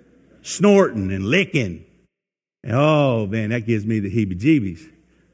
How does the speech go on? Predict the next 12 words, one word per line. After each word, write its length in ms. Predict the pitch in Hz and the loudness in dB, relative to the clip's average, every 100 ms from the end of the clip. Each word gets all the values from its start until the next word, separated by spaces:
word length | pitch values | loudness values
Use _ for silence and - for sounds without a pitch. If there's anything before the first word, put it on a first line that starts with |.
| _ _ - | _ _ -4
I'd 200 | 120 123 | -2 2
be 80 | 123 | 0
scared 440 | - 190 233 226 | 0 2 4 4
of 60 | 139 | 2
that. 320 | 110 80 - _ _ _ _ _ _ _ | -2 -4 -12 _ _ _ _ _ _ _
But 120 | 113 | 0
that 160 | 135 135 | 0 0
takes 200 | 131 107 | -2 -2
a 40 | |
lot 160 | 113 107 | -4 -4
of 60 | 101 | -2
bravery, 560 | 117 143 135 95 82 | 2 2 2 -4 -12